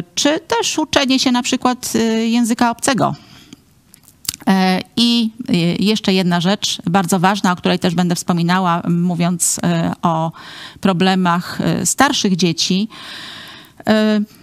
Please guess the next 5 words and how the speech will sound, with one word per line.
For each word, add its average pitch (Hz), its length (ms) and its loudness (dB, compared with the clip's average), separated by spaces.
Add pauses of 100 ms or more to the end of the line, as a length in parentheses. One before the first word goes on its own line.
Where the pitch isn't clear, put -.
(760)
musimy 247 440 2
wyprowadzić, 220 1080 2 (280)
e, 190 300 2
urządzenia 214 800 2
ekranowe 190 840 2